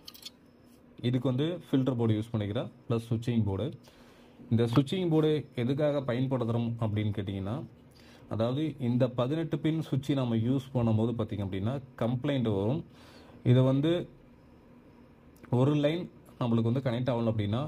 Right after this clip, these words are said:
மற்ற சுவிட்சையுமே எடுத்துகிட்டு நம்ம மாற்றணும். இதை normal cabinet அப்படின்னா நம்ம மாற்றுறதுக்கு ரொம்ப ஈஸியா இருக்கும், ஈஸியா மாத்திரலாம். இதுவே இந்த acrylic panel போட்டு பண்ணும்போது பார்த்திங்க அப்படின்னா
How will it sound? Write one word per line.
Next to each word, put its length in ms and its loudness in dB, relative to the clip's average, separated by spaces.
மற்ற 300 -2
சுவிட்சையுமே 480 2
எடுத்துகிட்டு 340 0
நம்ம 180 0
மாற்றணும். 460 -2
இதை 200 0
normal 520 -2
cabinet 440 0
அப்படின்னா 360 0
நம்ம 220 0
மாற்றுறதுக்கு 580 0
ரொம்ப 160 0
ஈஸியா 340 2
இருக்கும், 300 0
ஈஸியா 360 0
மாத்திரலாம். 580 -4
இதுவே 260 6
இந்த 180 2
acrylic 460 2
panel 300 2
போட்டு 220 0
பண்ணும்போது 340 2
பார்த்திங்க 260 0
அப்படின்னா 280 -2